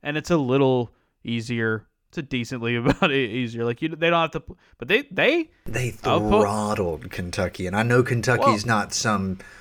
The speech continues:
Speaker 2: beast of a program, but, like, I, ooh.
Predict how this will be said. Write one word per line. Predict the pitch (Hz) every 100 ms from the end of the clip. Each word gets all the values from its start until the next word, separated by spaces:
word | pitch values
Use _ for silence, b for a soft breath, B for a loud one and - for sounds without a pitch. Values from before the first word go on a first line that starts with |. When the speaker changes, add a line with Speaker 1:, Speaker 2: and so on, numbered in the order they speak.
| B B - 104 -
Speaker 2:
beast | 131 147 - -
of | 104
a | 90
program, | 127 135 120 92 80 76 76
but, | 78 -
like, | 92 78 71 - _ _ -
I, | - 90 - -
ooh. | 76 110 98 73